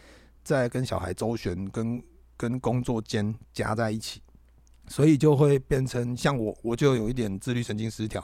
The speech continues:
林太太好像也有。<clears throat> 那变成说，现在呢，我把，我把很多的重心都放在小孩身上，因为我觉得，诶，讲，讲白一点啊，成长也只有一次。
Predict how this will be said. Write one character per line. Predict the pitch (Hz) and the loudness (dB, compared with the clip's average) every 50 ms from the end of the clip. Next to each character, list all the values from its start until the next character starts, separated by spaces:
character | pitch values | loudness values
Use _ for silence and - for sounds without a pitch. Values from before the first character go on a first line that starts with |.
| - | -6
林 | 127 110 123 | -6 -2 2
太 | 151 170 | 2 2
太 | 143 131 | 2 0
好 | 117 104 | -2 -2
像 | 104 - 131 120 | -4 -4 -4 -2
也 | 107 104 104 | -4 -4 -4
有。 | 107 98 - - - - 202 190 139 - - - | -4 -6 -8 -6 2 4 4 4 4 0 -8 -18
<clears throat> | - - - - - - - - | -20 -20 -20 -20 -20 -20 -14 -6
那 | - 180 180 190 185 175 175 170 160 165 | -2 0 2 2 4 4 4 2 2 2
变 | 170 202 185 180 | 2 2 2 2
成 | 156 151 143 147 | 2 0 0 0
说， | - 175 160 160 156 156 156 160 165 - - _ _ _ _ _ _ - _ _ _ | 0 2 4 4 6 6 4 4 2 0 -6 _ _ _ _ _ _ -20 _ _ _
现 | _ - - - 214 185 156 151 | _ -10 2 4 4 4 4 2
在 | - - 185 156 135 123 | 2 4 4 4 4 2
呢， | 117 117 110 110 110 | 0 0 -2 -2 -2
我 | 110 107 107 107 104 | -2 -2 -2 -2 -2
把， | - 113 107 101 98 107 - | 0 0 0 0 0 -2 -4
我 | 117 107 123 | -6 -4 -4
把 | 135 147 135 117 | -2 0 0 0
很 | 117 95 | 0 0
多 | 113 135 135 135 | 0 0 0 0
的 | |
重 | - 135 120 117 | 2 0 0 0
心 | 107 107 110 | 0 0 0
都 | 110 110 | 0 0
放 | 107 - 113 107 104 | 0 0 -2 -2 0
在 | 110 107 101 98 | 0 0 0 0
小 | 95 - 92 | -2 -2 -4
孩 | 85 92 92 | -2 -4 -4
身 | 87 - 90 90 98 | -4 -6 -4 -4 -4
上， | 104 - 98 90 95 | -2 -2 -4 -2 -2
因 | 107 117 | -2 -2
为 | 120 123 | 0 0
我 | 113 104 | 0 0
觉 | 95 - - 98 | -2 -2 -2 -2
得， | 98 107 104 98 98 95 95 101 - - - - - - - - - _ - - | 0 0 0 0 -2 -4 -6 -10 -14 -20 -20 -20 -20 -20 -20 -20 -20 _ -10 -6
诶， | 120 110 104 104 98 101 98 98 98 98 - - - _ _ - - _ _ _ _ _ _ _ _ _ _ _ _ _ | -2 -2 -2 -2 -2 -2 -2 -2 -2 -4 -6 -8 -12 _ _ -20 -20 _ _ _ _ _ _ _ _ _ _ _ _ _
讲， | - - 131 120 127 123 - | -4 -2 -2 -2 -2 -2 -2
讲 | 143 131 131 | 0 0 2
白 | 123 127 131 156 | 2 2 2 2
一 | 196 | 2
点 | 175 151 117 98 107 | 2 0 0 0 0
啊， | 101 101 | -2 -4
成 | - - 123 143 | -2 -2 -2 0
长 | 151 135 110 101 | 0 0 0 0
也 | 98 | -2
只 | 95 113 | -2 -2
有 | 123 107 95 | -2 -2 -4
一 | 92 | -6
次。 | - - - - - 98 | -8 -8 -8 -6 -6 -8